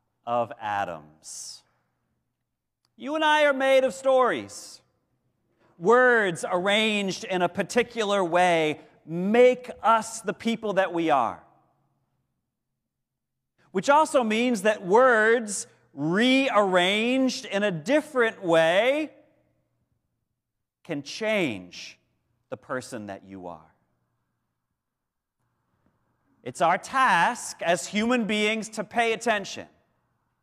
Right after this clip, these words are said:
to pay attention to the particular stories that enter into our lives.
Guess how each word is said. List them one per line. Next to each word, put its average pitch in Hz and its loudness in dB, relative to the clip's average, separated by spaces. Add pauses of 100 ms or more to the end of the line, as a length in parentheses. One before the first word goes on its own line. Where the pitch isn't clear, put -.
(1120)
to 127 -20
pay 226 -4
attention 277 -2
to 185 -6
the 185 -2
particular 269 -2
stories 254 2 (240)
that 208 4
enter 240 2
into 240 -2
our 233 0
lives. 247 -2